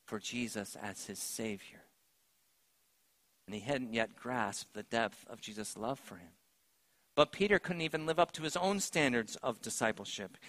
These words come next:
He thought he was the best, but he proved, at least in his own mind,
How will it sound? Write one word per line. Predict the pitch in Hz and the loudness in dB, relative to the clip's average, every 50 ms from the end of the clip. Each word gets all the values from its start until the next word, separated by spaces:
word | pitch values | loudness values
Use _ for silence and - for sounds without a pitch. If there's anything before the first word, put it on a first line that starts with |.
| - - | -12 -6
He | - 165 | -4 -4
thought | 160 - - 202 196 214 240 220 | -2 6 10 12 12 12 12 12
he | 170 185 190 | 10 2 6
was | 175 180 175 165 - - | 10 10 10 10 8 6
the | - 143 | 0 -2
best, | 127 - 156 180 185 151 107 - - - - - - - - - - - - _ _ _ _ _ _ _ _ _ _ _ _ _ _ _ _ _ _ _ _ _ _ _ _ - | 2 6 8 8 8 8 6 2 -4 -8 -8 -8 -8 -10 -10 -12 -14 -16 -20 _ _ _ _ _ _ _ _ _ _ _ _ _ _ _ _ _ _ _ _ _ _ _ _ 0
but | - 127 120 | 0 0 2
he | 131 135 | 2 -2
proved, | - - - 175 190 170 135 117 104 104 - 135 | -4 -2 2 4 4 6 4 4 2 2 2 2
at | 123 123 | 4 4
least | 131 135 131 123 - - - _ - | 4 2 2 0 -2 -8 -10 _ -6
in | 123 113 | -4 -2
his | 113 101 | -2 -2
own | 123 131 131 127 | 0 0 0 2
mind, | 120 107 104 101 98 98 98 98 98 92 - - | 2 2 2 2 2 0 -2 -4 -8 -10 -14 -16